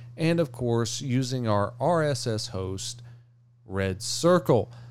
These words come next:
Also, if you want to support us here on the podcast, please go to Red Circle and look us up, Madhouse Presents Group Therapy, where you can have a reoccurring donation to the channel.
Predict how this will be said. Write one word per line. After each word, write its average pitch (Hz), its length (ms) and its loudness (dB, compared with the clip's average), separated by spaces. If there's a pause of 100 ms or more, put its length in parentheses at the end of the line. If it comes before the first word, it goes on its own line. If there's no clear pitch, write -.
(200)
Also, 160 420 2
if 135 120 0
you 170 140 0
want 165 160 0
to 151 60 0
support 156 680 -4
us 151 260 -2
here 131 240 -2
on 113 100 -2
the 110 100 -4
podcast, 123 600 -6
please 156 600 -4
go 139 240 -2
to 131 200 -6
Red 123 280 -2
Circle 131 640 -4
and 110 360 -2
look 123 240 -6
us 123 240 -4
up, 147 300 0 (600)
Madhouse 117 640 -2
Presents 104 600 -4
Group - 400 -12
Therapy, 165 500 2 (400)
where 175 400 0
you 180 460 -6
can 165 840 -2
have 120 520 -4
a 101 160 -6
reoccurring 95 1300 -2 (560)
donation 117 680 0
to 104 180 -2
the 98 120 -6
channel. 139 480 0